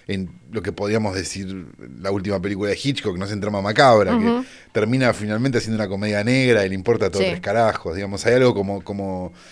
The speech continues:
Speaker 1: como bastante lindo de que exista Crimes
Speaker 2: Ujú.
Speaker 1: of the Future, de que exista el irlandés y que, que haya existido Trama Macabra
Speaker 2: Sí.
Speaker 1: en su momento.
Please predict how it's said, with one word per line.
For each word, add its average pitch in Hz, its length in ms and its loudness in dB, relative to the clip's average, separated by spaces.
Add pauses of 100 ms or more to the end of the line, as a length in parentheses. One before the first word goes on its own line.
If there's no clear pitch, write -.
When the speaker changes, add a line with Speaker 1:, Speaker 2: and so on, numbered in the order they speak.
(220)
Speaker 1:
como 92 400 -6
bastante 113 460 -2
lindo 110 520 0
de 92 140 -10
que 98 100 -8
exista - 680 -8 (200)
Crimes 226 180 2
Speaker 2:
Ujú. 254 140 2
Speaker 1:
of - 60 -4
the 117 60 -2
Future, 104 220 -2
de 90 60 -4
que 87 60 -6
exista 101 400 -8
el 87 80 -8
irlandés 101 400 -4
y 107 60 -8
que, 98 100 -8
que 101 80 -8
haya 98 120 -6
existido 107 420 -6
Trama 95 220 -8
Macabra 90 260 -2
Speaker 2:
Sí. 185 60 0
Speaker 1:
en 190 40 -4
su 127 120 -10
momento. 92 500 -6